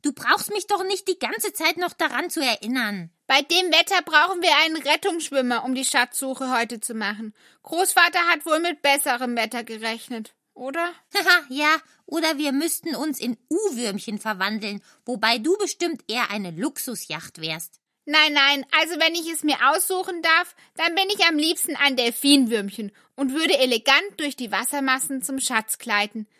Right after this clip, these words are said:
Speaker 2: Aber du, jetzt mal im Ernst, sollen wir zu Großvater gehen und ihn fragen, was wir machen sollen? Ich meine, auf dem Hinweiszettel von heute steht ausdrücklich darauf, dass wir Sonnenstrahlen brauchen, um das nächste Puzzleteil zu finden.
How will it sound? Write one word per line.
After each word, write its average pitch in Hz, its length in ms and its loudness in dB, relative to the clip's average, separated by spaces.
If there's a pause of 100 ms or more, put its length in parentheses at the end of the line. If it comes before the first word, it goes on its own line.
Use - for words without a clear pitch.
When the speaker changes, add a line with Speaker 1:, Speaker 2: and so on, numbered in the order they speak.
(280)
Speaker 2:
Aber 247 200 2
du, 330 300 0 (180)
jetzt - 300 -2
mal 320 180 4
im 285 120 0
Ernst, 254 440 -2 (220)
sollen 294 280 2
wir 285 120 4
zu 233 140 -6
Großvater 311 680 0
gehen 330 320 -2 (280)
und 254 160 -2
ihn 233 120 -2
fragen, 233 480 2
was 254 200 -4
wir 220 100 -2
machen 226 380 -4
sollen? 320 280 0 (380)
Ich 302 160 -8
meine, 320 400 4 (360)
auf 311 180 4
dem 339 120 -4
Hinweiszettel 381 760 2
von 339 280 -6
heute 330 200 2
steht 349 240 -2 (240)
ausdrücklich 392 760 -2
darauf, 254 480 0 (240)
dass 262 220 -4
wir 277 100 0
Sonnenstrahlen 277 800 0
brauchen, 240 340 -2
um 262 140 -6
das 269 180 -2
nächste 254 340 -2
Puzzleteil 269 640 -4
zu 330 120 -8
finden. 240 560 -4